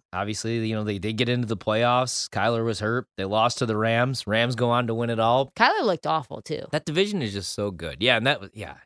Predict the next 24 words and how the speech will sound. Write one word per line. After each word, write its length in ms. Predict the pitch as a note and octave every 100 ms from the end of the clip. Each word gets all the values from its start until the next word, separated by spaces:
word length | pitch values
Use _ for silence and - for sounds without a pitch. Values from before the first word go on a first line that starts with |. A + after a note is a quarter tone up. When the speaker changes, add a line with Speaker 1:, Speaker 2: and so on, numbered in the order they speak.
| -
Speaker 1:
Kyler 280 | G2 G2 F2
did 100 | F2
not 180 | D2+ C2+
look 120 | -
good. 140 | A#1+ -
Anytime 400 | D3 G#3 A3+ F3+
Kyler 320 | E3 D#3+ C3
gets 200 | A#2 -
injured 320 | A#2 G#2 F2+
or 40 | F2+
banged 360 | F#2 F2+ D2+
up. 200 | D2+ - -
Speaker 2:
Off 180 | A#3
his 180 | C#4 A3
back 380 | D3 A3 A3+ -
foot, 400 | - A3 A3 A3 _ -
you 140 | G#3+
know, 140 | F#3
throws 420 | E3+ F#3+ G#3 A3 -
some 280 | G#3+ G3+ D#3+
random, 800 | D#3+ F#3 G#3 G#3+ G#3 G#3+ G#3+ G3+ _ _ _ _ -
you 140 | G#3+
know, 220 | F3 C#3+ - _ _ _ - - -
I, 160 | -